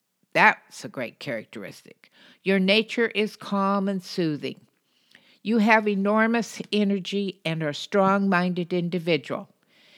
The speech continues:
You are impeccable in the business world. Enjoy this day if August fifth is your birthday or a family member or friends. They have great characteristics. And yes, we all have some negative characteristics in our personality,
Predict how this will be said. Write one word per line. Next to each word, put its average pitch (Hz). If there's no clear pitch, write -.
You 170
are 165
impeccable 214
in 180
the 185
business 160
world. 120
Enjoy 226
this 208
day 151
if 143
August 170
fifth 160
is 156
your 160
birthday 147
or 143
a 135
family 185
member 170
or 160
friends. 139
They 156
have 151
great 160
characteristics. -
And 180
yes, 202
we 190
all 190
have 190
some 208
negative 156
characteristics 156
in 160
our 156
personality, 139